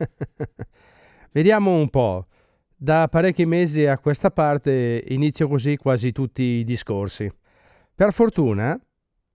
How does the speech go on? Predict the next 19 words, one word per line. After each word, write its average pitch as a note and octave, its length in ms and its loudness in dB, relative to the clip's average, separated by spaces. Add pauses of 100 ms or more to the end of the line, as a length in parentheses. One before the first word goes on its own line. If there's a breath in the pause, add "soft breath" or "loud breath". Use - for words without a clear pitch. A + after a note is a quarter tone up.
(340)
la D3 140 -4
situazione F3 840 0
è C#3 220 0
sotto D#3 720 0
controllo. A#2 680 0 (1120)
Sotto - 340 0
il C#3+ 60 2
mio F#3+ 160 4
controllo, F#2 680 -4 (480)
almeno. A#2 580 -2 (360)
E B2+ 120 -4
ora D#3+ 140 2
cercherò C#3+ 320 0
di C3+ 120 2
metterla B2+ 340 2
sotto A#2+ 240 -2
il G#2+ 60 0
vostro A#2 360 0
controllo. F2+ 600 -6